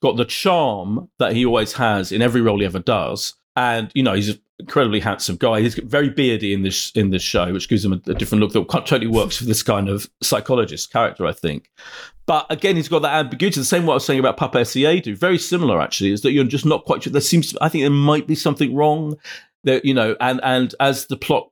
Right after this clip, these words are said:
goes along, um, the more you've got more and more reasons to doubt him again, but you're not sure. Maybe these are all coincidences, et cetera,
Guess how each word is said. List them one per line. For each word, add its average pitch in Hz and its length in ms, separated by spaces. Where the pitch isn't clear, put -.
goes 123 220
along, 120 760
um, 120 680
the 131 240
more 147 220
you've 127 100
got 139 100
more 143 140
and 139 80
more 127 100
reasons 127 300
to 123 100
doubt 143 420
him 156 260
again, 135 600
but - 160
you're 139 100
not 135 160
sure. 147 300
Maybe 143 300
these 127 220
are 123 100
all 120 140
coincidences, 143 840
et 95 60
cetera, - 560